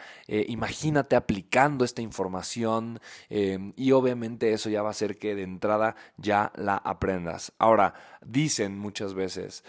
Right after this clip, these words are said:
que enseñar, eh, también es la mejor forma para aprender, que cuando enseñas, eh, tú eres el primero que aprendes. Y probablemente esto es muy cierto, ¿no? Cuando yo enseño, yo soy el primero que estoy aprendiendo porque estoy repitiendo. La repetición,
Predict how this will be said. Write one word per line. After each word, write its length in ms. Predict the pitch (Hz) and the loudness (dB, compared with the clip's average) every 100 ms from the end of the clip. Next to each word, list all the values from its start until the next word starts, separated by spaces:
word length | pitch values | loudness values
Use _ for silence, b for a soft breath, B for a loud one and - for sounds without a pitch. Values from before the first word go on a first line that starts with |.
| B _ | B _
que 160 | - - | -6 -2
enseñar, 840 | 113 107 107 98 117 127 101 - B B - | -2 0 -2 -2 -2 0 0 -4 B B -12
eh, 320 | - 98 - | -6 -6 -8
también 260 | 104 107 110 | -10 -6 -6
es 60 | |
la 80 | 107 | -6
mejor 260 | 98 98 98 | -6 -8 -8
forma 320 | 104 98 92 | -8 -8 -4
para 140 | 92 | -4
aprender, 500 | 82 92 98 107 87 - B B | -4 -10 -2 -2 -2 -6 B B
que 100 | - | -14
cuando 240 | - 98 95 | -6 -6 -6
enseñas, 580 | 85 110 110 110 110 | -4 -4 -2 -6 -6
eh, 120 | - - | -8 -4
tú 140 | 113 | 0
eres 160 | 139 120 | 0 -2
el 100 | 90 | -6
primero 300 | 90 87 85 | -8 -8 -6
que 100 | 82 | -6
aprendes. 460 | 82 80 82 - - | -6 -8 -10 -12 -8
Y 100 | 135 | -4
probablemente 500 | 135 175 165 147 147 | 0 0 0 -4 -6
esto 160 | - | -8
es 60 | 123 | -8
muy 160 | 120 | -6
cierto, 420 | 117 113 98 - - | -2 0 0 -2 -10
¿no? 160 | 95 | -10
Cuando 240 | 87 95 90 | -8 -6 -4
yo 160 | 95 | -6
enseño, 380 | 110 147 139 135 | -4 -4 -4 -4
yo 160 | 120 101 | -8 -10
soy 140 | 107 | -10
el 60 | 98 | -10
primero 360 | 95 98 123 | -12 -10 -10
que 60 | - | -8
estoy 140 | - | -8
aprendiendo 600 | 98 90 87 92 92 95 B B B | -8 -10 -12 -10 -6 -8 B B B
porque 160 | - 107 | -12 -10
estoy 180 | - 135 | -4 -2
repitiendo. 800 | 143 147 104 - 101 85 - - B B | -2 -6 -10 -4 -4 -4 -8 -16 B B
La 180 | 101 107 | 0 2
repetición, 1080 | 110 107 110 - 104 - 143 160 - 262 | 2 0 -4 -6 -6 -6 -2 -4 -4 -8